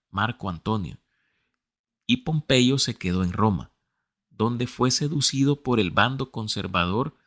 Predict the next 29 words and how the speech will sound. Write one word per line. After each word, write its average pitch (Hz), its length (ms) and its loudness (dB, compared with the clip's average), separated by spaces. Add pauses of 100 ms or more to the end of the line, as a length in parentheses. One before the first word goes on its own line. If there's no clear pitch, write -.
(340)
del 87 220 -6
Senado, 104 520 -4 (460)
quienes 143 460 0
le 123 140 -4
convencieron 107 840 -2
de 92 140 -4
la 92 100 -6
necesidad 92 720 -4
de 135 160 -4
eliminar 98 520 -4
a 117 60 -6
Julio 98 300 -10
César - 420 -4 (540)
para 98 240 -6
salvar 87 460 -2
la 131 100 -6
República 95 560 -8
Romana, 104 500 -4 (460)
ya 107 260 -6
que 120 160 -6
creían 143 540 0 (460)
que 104 120 -4
César - 640 0
acumulaba 95 800 -2
poder 123 460 -2
para 101 260 -2
hacerse 98 480 -4
coronar 87 640 -2
rey. 107 460 -4